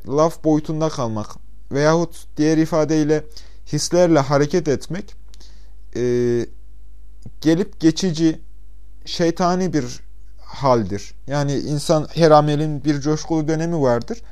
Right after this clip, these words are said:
ve bir de fetret dönemi vardır buyruluyor. Her kimin coşkulu dönemindeki ameli aynen fetret döneminde devam eder ve sünnete uygun hareket ederse ona itibar edin diyor Allah Resulü Aleyhisselatü Vesselam. Ama coşkulu dönemlerinde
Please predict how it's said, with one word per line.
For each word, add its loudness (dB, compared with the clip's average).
ve 0
bir -2
de 0
fetret -2
dönemi 0
vardır 2
buyruluyor. -4
Her 4
kimin -2
coşkulu 2
dönemindeki 2
ameli 0
aynen 0
fetret -2
döneminde -2
devam 6
eder 0
ve 2
sünnete -2
uygun 2
hareket 0
ederse -2
ona 0
itibar -2
edin 0
diyor 0
Allah -2
Resulü -8
Aleyhisselatü -8
Vesselam. -10
Ama 0
coşkulu 0
dönemlerinde 2